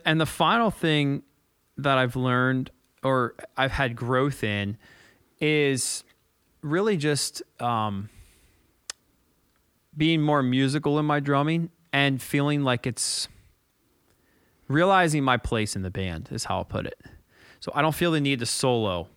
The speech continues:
for an entire four minutes anymore. Before it was like,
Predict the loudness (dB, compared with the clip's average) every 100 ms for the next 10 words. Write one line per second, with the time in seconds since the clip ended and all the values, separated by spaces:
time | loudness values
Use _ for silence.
0 | _ _ _ -2 -2 0 0 0 -2 -4
1 | -2 -2 -6 -8 -8 -8 -10 -12 -14 _
2 | _ _ _ -6 2 4 4 2 0 -2
3 | -4